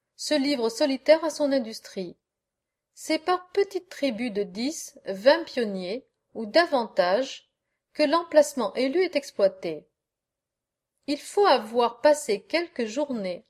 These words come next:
en contemplation devant l'une de ces bourgades pour se faire une idée de l'activité remuante, de la prestesse saccadée,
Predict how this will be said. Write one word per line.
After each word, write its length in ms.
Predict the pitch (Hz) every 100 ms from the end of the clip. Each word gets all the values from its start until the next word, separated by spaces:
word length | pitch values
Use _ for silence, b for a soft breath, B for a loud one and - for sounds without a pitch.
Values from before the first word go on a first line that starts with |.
| -
en 140 | 196
contemplation 920 | 240 330 349 302 226 214 - 190 254 - _ _ -
devant 280 | 202 208 208
l'une 300 | 240 339 262
de 60 |
ces 180 | 226 208
bourgades 580 | 180 180 180 170 185 220 _ _ _ _ _ _
pour 160 | 370
se 140 | - 359
faire 300 | - 277 277
une 180 | 277 320
idée 520 | 269 208 190 220 294 _ _ _
de 140 | 196
l'activité 580 | 214 - - 294 277 202
remuante, 880 | 196 285 320 262 202 196 269 - _ _ _ _
de 80 | 196
la 100 | 185
prestesse 640 | 185 330 339 - 240 220
saccadée, 640 | - 294 277 190 180 196